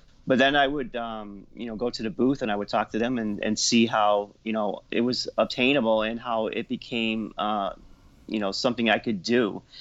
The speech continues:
So, you know, years later, after I had the finances and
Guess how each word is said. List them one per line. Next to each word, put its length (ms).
So, 520
you 120
know, 80
years 440
later, 460
after 340
I 100
had 200
the 60
finances 800
and 380